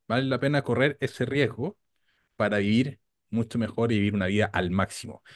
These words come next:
Cosa que cuando lleguemos a hablar con el de arriba, miremos hacia atrás y efectivamente hayamos hecho las cosas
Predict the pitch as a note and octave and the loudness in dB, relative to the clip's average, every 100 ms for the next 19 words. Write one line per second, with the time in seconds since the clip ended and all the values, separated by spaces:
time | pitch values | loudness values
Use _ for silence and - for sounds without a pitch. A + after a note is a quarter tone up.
0 | - - A2 G#2 F2+ F2 F2+ F2 F2+ C3+ | -10 0 0 2 0 0 -2 -2 4 6
1 | C#3+ B2+ A#2 B2 - A2 F#2+ G2 D3+ F#3 | 8 8 6 4 2 0 0 0 4 4
2 | G#3 - _ _ _ - G2 B2+ B2+ B2 | 2 -2 _ _ _ -2 2 4 4 2
3 | - A2 E3 A#3 - - _ _ A#2 G#2 | -2 0 0 0 -6 -20 _ _ -6 -6
4 | - - D#3+ E3 F3+ - G3 G#3 - A2 | -8 -2 2 2 2 2 2 2 0 -2
5 | A#2 A2+ A#2 - A#2 - A#2 G#2+ A#2+ B2+ | 0 0 0 0 -4 -2 -4 0 0 0